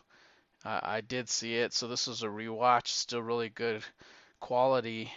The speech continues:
as, uh, one survivor from the first movie wanted to go back to see if she could get the bodies of her father and brother. And she solicits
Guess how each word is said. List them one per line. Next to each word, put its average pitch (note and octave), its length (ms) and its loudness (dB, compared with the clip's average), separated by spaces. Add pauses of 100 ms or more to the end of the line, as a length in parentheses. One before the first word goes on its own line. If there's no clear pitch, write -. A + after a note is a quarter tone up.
as, A2 540 0
uh, A2 240 4
one B2+ 420 -2
survivor A#2 800 2 (580)
from B2+ 580 2
the A2+ 100 -2
first C3+ 340 0
movie A#2+ 560 -4
wanted A#2+ 300 0
to A#2+ 80 0
go A#2+ 180 0
back A#2 580 4
to B2+ 200 -4
see A#2 340 -2
if A2+ 120 -2
she A2 160 -4
could A#2+ 160 -6
get A2+ 180 -2
the A#2 80 -6
bodies A2+ 440 0
of G#2+ 100 -4
her G#2+ 120 -2
father A2 500 2
and G#2 140 -4
brother. A2+ 460 -2 (1700)
And A2+ 120 -6
she - 200 -2
solicits A2+ 720 -2